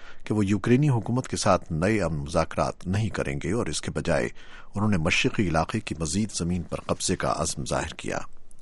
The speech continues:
مزید تفصیلات شہناز نفیس سے۔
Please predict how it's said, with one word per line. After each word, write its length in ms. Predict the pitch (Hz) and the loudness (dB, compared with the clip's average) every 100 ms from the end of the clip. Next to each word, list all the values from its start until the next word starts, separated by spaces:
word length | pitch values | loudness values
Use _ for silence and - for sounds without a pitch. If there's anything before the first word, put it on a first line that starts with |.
| - - - - | -10 -10 -10 -4
مزید 280 | 87 92 87 | 0 0 0
تفصیلات 560 | 82 - - 80 - | 0 -2 0 0 -2
شہناز 580 | - - 85 73 65 - | -6 -4 -2 0 -2 -2
نفیس 320 | - - - | -4 -6 -2
سے۔ 260 | - - | 0 0